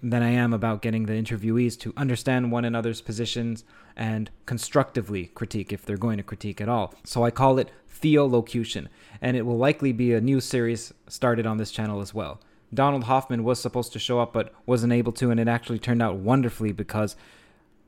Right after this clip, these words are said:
Kastrup and Vervaeke had so much, so much to talk about. And if you read the comments, or I'll list some of the comments right now, it seems like it's one of the best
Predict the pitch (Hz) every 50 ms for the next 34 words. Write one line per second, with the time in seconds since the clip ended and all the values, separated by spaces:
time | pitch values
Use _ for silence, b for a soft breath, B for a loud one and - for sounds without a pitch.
0 | _ _ - - 135 139 135 - - 120 110 107 - - - 120 113 104 113 104
1 | 107 123 120 - 113 107 113 101 - - - - - - 127 135 139 139 123 120
2 | 117 110 - - - - b b b b b - - 143 143 139 127 - - -
3 | 110 - 117 117 117 - 120 92 113 110 110 110 113 117 110 - 117 113 120 131
4 | 127 113 117 - - 123 131 127 120 113 104 - 120 110 107 107 104 - - -
5 | - - 131 135 131 - - - - 135 123 120 113 110 - 120 120 120 120 110
6 | - 113 110 104 110 120 120 113 110 B B B B B B 113 - - 151 156
7 | 131 131 131 107 127 - 104 101 120 135 147 147 139 117 123 117 95 98 131 131
8 | 123 - - -